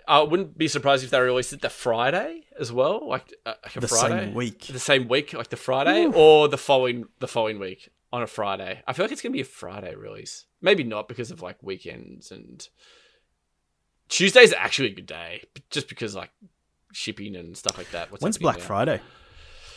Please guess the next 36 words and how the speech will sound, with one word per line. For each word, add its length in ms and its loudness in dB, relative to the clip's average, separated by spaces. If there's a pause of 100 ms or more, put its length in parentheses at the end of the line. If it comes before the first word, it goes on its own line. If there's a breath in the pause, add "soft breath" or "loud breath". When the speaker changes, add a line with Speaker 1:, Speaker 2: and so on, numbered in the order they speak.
(1200 loud breath)
Speaker 2:
That's 180 0
in 60 0
November, 400 -4
isn't 180 -10
it? 120 -6
Speaker 1:
Uh, 800 -20 (280 loud breath)
yeah, 220 -8
I 40 -8
don't 120 -12
know 120 -12
when 120 -14
that 140 -18 (260)
Black 200 -20
Friday 160 -16
Speaker 2:
Black 180 -4
Speaker 1:
is. 120 -18
Speaker 2:
Friday 640 -6 (520)
date. 220 -8 (480)
I 100 -4
guess 180 -2
that 140 -6 (200)
changes 720 -8
<laughs> 60 -16
every 480 -4 (240)
fucking 480 -10
year, 220 -6
right? 220 -4
'Cause 260 -2
it's 80 -6
gonna 140 -2
be 100 -12
a 40 -12
Friday. 340 -6 (400 loud breath)
Twenty-seventh 760 2
of 220 0
November. 500 -4